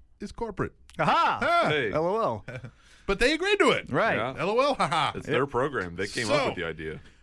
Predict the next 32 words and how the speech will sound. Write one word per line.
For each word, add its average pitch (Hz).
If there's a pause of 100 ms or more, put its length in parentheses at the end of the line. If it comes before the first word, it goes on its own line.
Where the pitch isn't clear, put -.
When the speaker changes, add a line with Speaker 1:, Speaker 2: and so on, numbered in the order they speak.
(140)
Speaker 1:
WrestleMania 185
Access 110
is 90
just -
this -
huge 131
event, 90 (500)
and, 110
and 120
you've 113
been 143
to, 104
uh, 123
numerous 123
of 82
these 82
by 80
now, 87
but, 92 (500)
uh, 95
just 139 (120)
<sighs> -
Speaker 3:
Yeah, 107
we 101
got 127
in 117 (100)
Wednesday, 82 (500)
um, 85
got 101
there, 98
set 95
up, 90